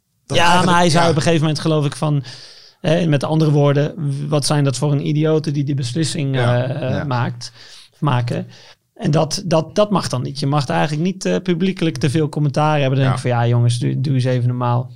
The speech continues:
Speaker 1: Ja, ik vond
Speaker 3: Ja.
Speaker 1: het ook, eh, te ver inderdaad. En dat had ook best wel grote consequenties. Ik bedoel,
Speaker 2: Ja.
Speaker 1: daardoor werd hij niet tweede, zakte hij terug naar P vier
Speaker 2: Ja.
Speaker 1: en verloor uiteindelijk Ferrari. <laughs>
Speaker 3: Ja.
Speaker 1: De tweede plek in de
Speaker 3: Ja.
Speaker 1: constructeurstand. En
Speaker 3: Ja, ja, precies. En, eh,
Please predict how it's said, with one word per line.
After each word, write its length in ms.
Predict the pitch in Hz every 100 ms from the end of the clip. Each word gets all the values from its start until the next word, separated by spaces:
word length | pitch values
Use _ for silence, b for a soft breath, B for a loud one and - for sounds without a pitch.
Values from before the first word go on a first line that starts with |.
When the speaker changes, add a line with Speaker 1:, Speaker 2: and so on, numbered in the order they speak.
| -
Speaker 1:
Ja, 220 | - 87 -
ik 80 |
vond 200 | 127 113
Speaker 3:
Ja. 60 | 113
Speaker 1:
het 80 | 101
ook, 60 | -
eh, 100 | 101
te 220 | 104 120
ver 240 | 120 127
inderdaad. 380 | 113 98 98 117
En 60 | 180
dat 100 | 180
had 80 | 170
ook 60 |
best 120 | 196
wel 80 | 170
grote 300 | 127 127 127 120 -
consequenties. 640 | 226 156 120 127 147 233 -
Ik 60 |
bedoel, 180 | 156 -
Speaker 2:
Ja. 200 | 123 101 -
Speaker 1:
daardoor 420 | - 139 131 120
werd 180 | 127 123
hij 120 | 131
niet 140 | 143
tweede, 300 | 123 143 151
zakte 240 | 180 147 131
hij 80 | 120
terug 60 | 123 120
naar 100 | 120 113
P 40 |
vier 320 | 120 156 190 -
Speaker 2:
Ja. 160 | 160 123 104
Speaker 1:
en 140 | 180 180
verloor 180 | 139 113
uiteindelijk 480 | - 135 104 -
Ferrari. 460 | - 117 151 117 -
<laughs> 640 | - - _ _ _ _
Speaker 3:
Ja. 220 | - 170 131
Speaker 1:
De 60 |
tweede 240 | 190 190 139
plek 320 | 131 131 -
in 120 | 123
de 60 | 139
Speaker 3:
Ja. 240 | 139 117 -
Speaker 1:
constructeurstand. 720 | 165 120 180 165 - 120 120
En 240 | 120 135 127 B B B B B B B B B B B B
Speaker 3:
Ja, 320 | - 123 107 101
ja, 120 | 110
precies. 440 | 110 - 92 92 104
En, 280 | 95 90
eh, 400 | 87 85 85 82